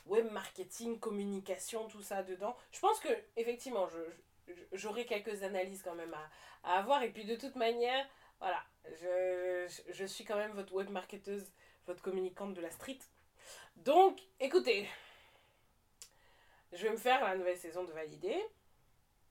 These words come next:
Et puis on en parle à la fin. Et si vous voulez vraiment un épisode exclusif, euh, euh, où on fait un, un débrief de la saison de Validé, comme j'ai, j'ai, j'ai déjà fait, euh, euh,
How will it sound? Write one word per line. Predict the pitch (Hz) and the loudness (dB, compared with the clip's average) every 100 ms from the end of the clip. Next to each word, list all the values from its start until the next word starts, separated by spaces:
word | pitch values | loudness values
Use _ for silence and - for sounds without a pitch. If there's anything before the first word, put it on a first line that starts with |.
| _ _ _ - | _ _ _ -10
Et | |
puis | 170 208 | -6 -2
on | 196 | 0
en | 190 | 2
parle | 202 196 | 4 6
à | |
la | 175 | 4
fin. | 170 - - _ _ _ _ - - - | 0 -8 -20 _ _ _ _ -20 -8 -2
Et | |
si | 190 - | -2 0
vous | 269 269 | -2 0
voulez | 247 240 | 0 0
vraiment | 220 226 269 | 6 6 6
un | 294 254 | 4 2
épisode | 233 226 226 233 | -2 -4 0 0
exclusif, | 226 - - 214 214 247 262 - 214 | -2 -10 -12 -10 -8 -8 -8 -8 -2
euh, | 185 180 - - - | -2 -2 -10 -20 -8
euh, | 185 185 180 | 0 2 4
où | 190 | 2
on | 196 | 0
fait | 196 | 0
un, | 214 208 - - | 0 -2 -6 -10
un | 214 208 | -6 -2
débrief | 226 226 254 | -2 -2 -2
de | 202 | 2
la | 208 196 | 2 2
saison | 214 214 | -4 -6
de | 202 | -4
Validé, | 196 202 202 226 | -2 -2 -2 -4
comme | 220 294 | 4 4
j'ai, | 269 220 190 | 4 -2 -2
j'ai, | 196 196 185 | -4 -2 -2
j'ai | 185 196 | -2 -4
déjà | 196 202 202 | -2 0 0
fait, | 226 214 | 0 2
euh, | 175 170 - - - - | 0 -2 -14 -20 -20 -2
euh, | 190 190 | 2 2